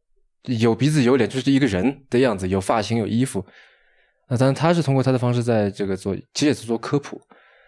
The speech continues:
说这些细胞它是怎么样在互相协同，怎么样发挥作用。然后我就问这橘子说，我说：“这个你有没有给他看过？”因为我自己觉得说，哎，好像还挺，我，我，我可以通过这个来学习到一些东西。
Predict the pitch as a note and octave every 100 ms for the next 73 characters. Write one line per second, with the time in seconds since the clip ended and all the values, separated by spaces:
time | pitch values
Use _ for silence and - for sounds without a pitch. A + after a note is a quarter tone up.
0 | _ - G#2 G#2 G#2+ G2 G2 G2+ G2+ G2+
1 | F#2 - _ - F#2+ G#2 G#2 G2+ A#2 G#2
2 | G#2 - G2+ G#2 F#2+ F#2 F#2+ G2+ G#2 G#2
3 | A#2+ F#2+ E2+ - _ _ - _ _ _
4 | - - - - A2 G2+ A2 A2+ A2 G2+
5 | F#2+ - F#2+ G2 G#2 G2 F#2+ F2+ F#2+ E3
6 | C3 F#2 F#2+ G2 E2 F2+ G2+ F#2 F2+ G#2+
7 | G2+ F#2 C#3+ A#2 F#2+ F#2+ G2 F#2 A2 -
8 | G2+ G#2+ G#2 G2+ _ - A2 A#2 A2+ G#2
9 | G2 G#2 - A2 A2 F3 G3 C#3 D3 C3
10 | A#2 G2+ - G#2+ G#2 F#2+ G2 F#2+ G2